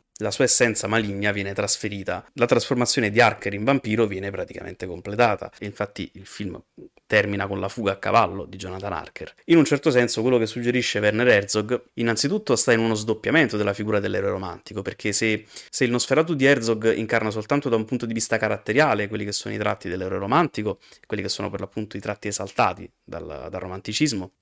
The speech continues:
ciò che manca al personaggio interpretato da Kinski è l'etica del sacrificio. Chi si sacrifica per un ideale più grande qui è la figura femminile, quindi c'è una trasformazione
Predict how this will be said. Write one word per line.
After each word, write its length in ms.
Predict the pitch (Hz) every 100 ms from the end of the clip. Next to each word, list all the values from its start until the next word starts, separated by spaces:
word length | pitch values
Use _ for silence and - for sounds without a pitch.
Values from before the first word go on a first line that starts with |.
| _ _ -
ciò 120 | 120
che 100 | 110
manca 360 | 113 131 107 107
al 100 | 104
personaggio 460 | 110 - 113 110
interpretato 540 | 104 104 101 107 113 110
da 120 | 127
Kinski 500 | 117 107 - 120 123 -
è 160 | 113
l'etica 380 | 117 104 101 107
del 160 | 98 87
sacrificio. 720 | - 92 90 135 113 82 - -
Chi 160 | -
si 100 | 147
sacrifica 540 | 143 139 165 117 110 104
per 100 | 123
un 100 | 113
ideale 280 | 110 110
più 100 | 107
grande 400 | 147 120 104 110
qui 200 | 113 104
è 100 | 104
la 80 | 104
figura 260 | 98 101 92
femminile, 540 | 98 92 117 120 92
quindi 260 | - 120 110
c'è 240 | 107 104 - -
una 120 | - 110
trasformazione 840 | 110 - 113 113 - 131 104 104